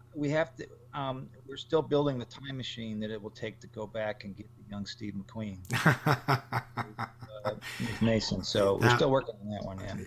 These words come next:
Speaker 2: Yeah, that would be a perfect fit, though, wouldn't it?
Speaker 1: Yeah, it would.
Speaker 2: T-,
Speaker 1: You need
Speaker 2: talking
Speaker 1: somebody,
Speaker 2: like
Speaker 1: the toughest guy in the room, but never has to prove it.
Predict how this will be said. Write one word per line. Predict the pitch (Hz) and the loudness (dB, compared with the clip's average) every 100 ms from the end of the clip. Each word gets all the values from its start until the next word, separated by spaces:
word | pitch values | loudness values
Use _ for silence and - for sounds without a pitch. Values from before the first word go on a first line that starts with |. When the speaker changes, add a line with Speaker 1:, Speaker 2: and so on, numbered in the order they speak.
| - 120 | -8 -2
Speaker 2:
Yeah, | 107 110 104 | 0 2 2
that | 117 147 | 0 2
would | 156 | 0
be | 143 131 | 2 2
a | |
perfect | 104 - 107 - 104 | 0 -4 -4 -6 -8
fit, | - 101 - | -8 -10 -8
though, | 92 92 | -10 -8
wouldn't | 90 92 104 | -8 -6 -4
it? | 123 - - - - - | -4 -6 -16 -20 -18 -4
Speaker 1:
Yeah, | 113 | 4
it | |
would. | 113 104 | 6 6
Speaker 2:
T-, | |
Speaker 1:
You | 95 - | 4 0
need | 110 | 4
Speaker 2:
talking | 120 120 | 4 4
Speaker 1:
somebody, | 135 127 - | 6 6 4
Speaker 2:
like | - - - - - - - - - | -4 -18 -20 -20 -20 -20 -20 -20 -10
Speaker 1:
the | - | -6
toughest | - 131 - 143 | 0 0 0 0
guy | 131 123 | 2 2
in | 123 | 4
the | 110 | 4
room, | 113 110 107 | 6 6 4
but | 101 | 2
never | 107 104 107 | 2 2 2
has | 104 101 | 2 0
to | 101 | -4
prove | - 101 92 | -4 -4 -6
it. | - | -14